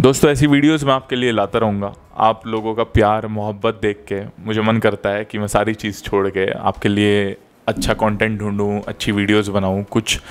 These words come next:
आपकी ज़िंदगी में बदलाव आए और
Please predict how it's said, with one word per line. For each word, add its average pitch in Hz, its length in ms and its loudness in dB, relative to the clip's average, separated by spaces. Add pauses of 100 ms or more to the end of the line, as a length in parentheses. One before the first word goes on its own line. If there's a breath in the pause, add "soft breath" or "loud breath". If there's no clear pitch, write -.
(480 loud breath)
आपकी 104 320 2
ज़िंदगी 107 340 4
में 110 160 2
बदलाव 104 440 2
आए 107 360 -6
और 104 240 2